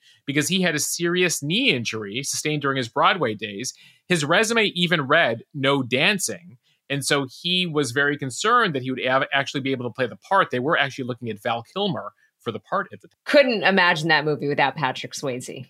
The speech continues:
Speaker 1: By the way, Swayze was thirty-seven when he shot that film. Feels younger, right?
Speaker 2: He does, Moshe, and that actually makes me happy because I feel like I always find out that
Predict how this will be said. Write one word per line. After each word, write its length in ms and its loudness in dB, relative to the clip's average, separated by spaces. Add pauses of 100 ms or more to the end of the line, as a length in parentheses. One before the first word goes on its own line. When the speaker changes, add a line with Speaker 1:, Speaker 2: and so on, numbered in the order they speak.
(100)
Speaker 1:
By 100 0
the 60 2
way, 80 4
Swayze 520 2
was 220 0
thirty-seven 800 0
when 140 -6
he 100 -6
shot 300 -2
that 200 -6
film. 260 -14 (180)
Feels 240 0
younger, 320 -2
right? 320 -8 (480)
Speaker 2:
He 260 4
does, 500 6
Moshe, 360 4
and 120 2
that 160 8
actually 360 4
makes 300 0
me 140 0
happy 480 0
because 280 0
I 120 4
feel 180 -2
like 200 2
I 100 6
always 340 4
find 300 0
out 280 2
that 140 0